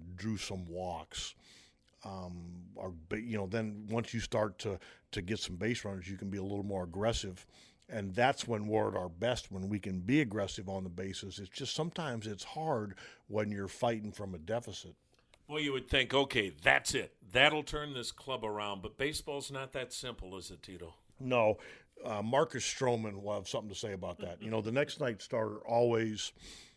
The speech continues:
Speaker 1: dictates, you know, that's why I always say it's a new ball game every night. Um, now, I do think it helps when you,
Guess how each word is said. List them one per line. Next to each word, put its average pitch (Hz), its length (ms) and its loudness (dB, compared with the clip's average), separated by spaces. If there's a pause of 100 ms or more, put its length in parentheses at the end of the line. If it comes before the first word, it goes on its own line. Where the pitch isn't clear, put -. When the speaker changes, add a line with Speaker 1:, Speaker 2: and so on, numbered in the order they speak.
(420)
Speaker 1:
dictates, 113 760 4 (360)
you 110 120 -8
know, 95 160 -4
that's 117 160 -4
why 156 160 8
I - 20 6
always 120 280 6
say 117 160 -2
it's 98 180 -6
a 123 80 -4
new 127 440 2
ball 117 380 6
game 104 340 -8
every 95 280 -4
night. 82 320 -8 (600)
Um, 95 360 -10
now, 131 260 -2
I 104 120 -4
do 95 180 -6
think 98 240 -8
it - 80 -12
helps 107 280 -6
when 90 160 -8
you, 90 200 -8